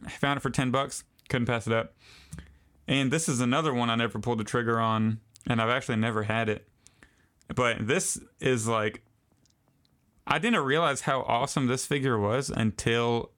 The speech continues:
I got it in hand and actually was able to look at it. And I think it's kind of underrated 'cause you never see or hear anybody talking about it. Um, I got the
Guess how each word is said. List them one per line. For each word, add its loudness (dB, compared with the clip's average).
I -2
got 0
it -4
in 2
hand 2
and 0
actually -2
was 0
able 0
to 0
look 0
at 0
it. -6
And 2
I 2
think -2
it's -2
kind 2
of -2
underrated 2
'cause 0
you 2
never 2
see 0
or 2
hear 2
anybody 2
talking -2
about -2
it. -6
Um, 0
I 0
got 0
the 0